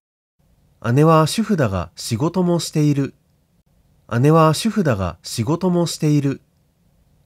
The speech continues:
姉は主婦だが仕事もしている。姉は主婦だが仕事もしている。姉は主婦だが仕事もしている。姉は主婦だが仕事もしている。姉は主婦だが仕事もしている。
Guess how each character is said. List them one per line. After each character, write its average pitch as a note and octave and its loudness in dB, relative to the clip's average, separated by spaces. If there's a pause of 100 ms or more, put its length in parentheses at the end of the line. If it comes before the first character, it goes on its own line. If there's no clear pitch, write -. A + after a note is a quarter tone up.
(160)
姉 C#3+ 4
は D#3+ 4
主 A3 -4
婦 G#3 -2
だ C3+ 0
が F2+ -6
仕 - -6
事 E3+ -2
も F3 0
し - -8
て D#3 -2
い D3 2
る。 C#3 -4 (1120)
姉 C#3 4
は D#3+ 4
主 A3+ -4
婦 G#3 -2
だ C3 0
が F2+ -4
仕 - -6
事 E3+ -2
も F3 0
し E3 -8
て D#3 0
い D3 2
る。 C#3 -4 (1000)
姉 D3 4
は D#3 4
主 A3 -4
婦 G#3+ -2
だ C#3+ 0
が F2+ -6
仕 - -6
事 E3 -2
も F3 0
し - -8
て D#3 -2
い D3 2
る。 C#3 -4 (960)
姉 C#3+ 4
は D#3+ 4
主 A3 -4
婦 G#3 -2
だ C3+ 0
が F2+ -6
仕 - -8
事 E3 -2
も F3 0
し - -8
て D#3 -2
い D3 2
る。 C#3 -4 (1000)
姉 C#3+ 4
は D#3 4
主 A3 -4
婦 G#3 -2
だ C3+ 0
が F2+ -6
仕 - -8
事 E3+ -2
も F3 0
し - -10
て D#3 -2
い D3 2
る。 C#3 -4